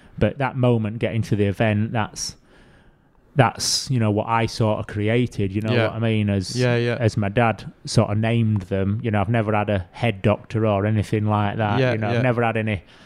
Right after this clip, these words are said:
Speaker 1: sort of specialists in, you know, in that sort of event preparation, and never really believed in it, to be honest. It
Speaker 2: Right.
Speaker 1: was
Speaker 2: But you
Speaker 1: sort
Speaker 2: had,
Speaker 1: of,
Speaker 2: you had your rituals, though. You
Speaker 1: I
Speaker 2: had
Speaker 1: had,
Speaker 2: your,
Speaker 1: I had my own plan.
Speaker 2: you had your
Speaker 1: And,
Speaker 2: stuff that
Speaker 1: yeah.
Speaker 2: you did that you
Speaker 1: Yeah.
Speaker 2: knew would get you in that, in that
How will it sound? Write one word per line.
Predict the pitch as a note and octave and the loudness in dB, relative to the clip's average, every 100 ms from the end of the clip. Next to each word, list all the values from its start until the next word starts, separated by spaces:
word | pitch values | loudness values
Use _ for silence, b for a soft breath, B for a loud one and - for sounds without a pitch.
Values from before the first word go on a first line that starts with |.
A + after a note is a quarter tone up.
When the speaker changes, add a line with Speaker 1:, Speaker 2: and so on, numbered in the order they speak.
| B | B
Speaker 1:
sort | - | -12
of | - | -10
specialists | - A#2+ A#2 - G#2 G#2 - - - | -2 0 0 0 -4 -4 -6 -10 -6
in, | G#2 G2+ G2+ | -4 -4 -4
you | A#2+ | -2
know, | A2 G2+ | 0 2
in | G#2 | 0
that | A2+ - | -2 -2
sort | - A2 | 2 2
of | G#2+ | 0
event | G2 G#2+ G#2+ | -2 0 0
preparation, | - A2+ - G2+ G#2+ G2+ - G2 | 2 2 2 0 0 0 -4 -4
and | G2+ G2+ B B B B | -2 -4 B B B B
never | A2+ G2+ | -2 0
really | G#2+ A2+ F#2+ | 0 0 0
believed | G#2 A2 C3 B2+ | -2 0 0 -2
in | G2 | -6
it, | F2 | -6
to | - | -4
be | F#2+ F#2+ | 0 2
honest. | G#2+ F#2 F#2+ | 4 2 0
It | A2+ | 0
Speaker 2:
Right. | A#2 | 0
Speaker 1:
was | G#2 - - _ B B B B | 0 -4 -18 _ B B B B
Speaker 2:
But | B2+ A#2+ | -4 0
you | |
Speaker 1:
sort | A#2 G#2 | 0 0
Speaker 2:
had, | G#2+ | -2
Speaker 1:
of, | B2 | 0
Speaker 2:
you | B2 | 0
had | A#2 | 0
your | A2+ A2+ | 0 0
rituals, | A2+ - G#2 G2 | 0 0 -2 0
though. | G2+ | 0
You | G2 A2 | 0 0
Speaker 1:
I | |
Speaker 2:
had | B2+ A#2 | 0 0
Speaker 1:
had, | G#2+ | -2
Speaker 2:
your, | |
Speaker 1:
I | B2+ | 0
had | A#2+ G#2 | 0 0
my | G#2+ | 0
own | G#2+ G#2 | 0 0
plan. | - A2 G#2+ G#2+ | 0 0 0 -2
Speaker 2:
you | A#2 A2 | 0 2
had | G#2+ | 2
your | A2 | 0
Speaker 1:
And, | G#2 | 0
Speaker 2:
stuff | A2 G2+ | 0 0
that | F#2+ | 2
Speaker 1:
yeah. | F#2 | 0
Speaker 2:
you | |
did | G2+ G#2+ F#2+ | 2 0 2
that | E2+ | 0
you | G#2 | 0
Speaker 1:
Yeah. | G#2 G2+ | 0 2
Speaker 2:
knew | G2 | 2
would | F#2+ | 0
get | - F2+ | 0 0
you | G2+ | 2
in | G2 G2 | 0 0
that, | F#2 - - | -2 -4 -4
in | A2 | -2
that | F#2+ | -2